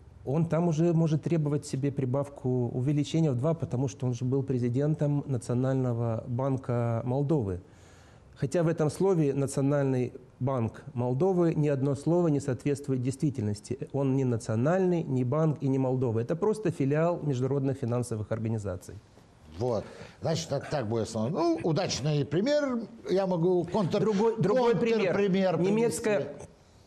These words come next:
Speaker 1: <clears throat> немецкая компания «Судзукер» объявила о том, что приостанавливает работу Фалежского сахарного завода до две тысячи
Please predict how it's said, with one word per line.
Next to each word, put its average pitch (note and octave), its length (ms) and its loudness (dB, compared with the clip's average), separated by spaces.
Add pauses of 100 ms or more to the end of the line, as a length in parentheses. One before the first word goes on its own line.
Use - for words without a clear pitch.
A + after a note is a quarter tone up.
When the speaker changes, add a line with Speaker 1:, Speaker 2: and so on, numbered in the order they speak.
(220)
Speaker 1:
<clears throat> - 0 -
немецкая E3+ 720 2
компания E3+ 460 2
«Судзукер» B2+ 580 -2
объявила D#3 560 2
о C#3 40 2
том, D#3+ 240 0
что C#3 280 -2
приостанавливает C3+ 760 0
работу B2+ 340 -2
Фалежского A#2+ 580 -2
сахарного A2+ 540 -2
завода D#3 460 0
до A#2+ 180 0
две A#2 160 -2
тысячи C3 580 -2